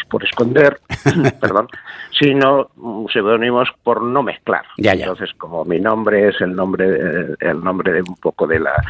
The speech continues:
Speaker 1: de la empresa, pues, y siempre en una novela, aunque no sean autobiográficas,
Speaker 2: Ujú.
Speaker 1: eh, de alguna manera se vierten opiniones, etcétera, etcétera, pues no me gustaba mezclar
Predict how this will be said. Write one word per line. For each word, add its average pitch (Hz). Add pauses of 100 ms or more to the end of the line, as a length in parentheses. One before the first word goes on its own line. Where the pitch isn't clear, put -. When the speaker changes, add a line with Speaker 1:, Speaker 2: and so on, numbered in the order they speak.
(180)
Speaker 1:
de 80
la 90
empresa, 92
pues, 80 (400)
y 113
siempre 170
en 135
una 120
novela, 95
aunque 85
no 104
sean 92
autobiográficas, 78
Speaker 2:
Ujú. 82
Speaker 1:
eh, 67 (320)
de 95
alguna 87
manera 82
se -
vierten 85
opiniones, 80
etcétera, 76
etcétera, - (400)
pues 82
no 107
me 113
gustaba 82
mezclar -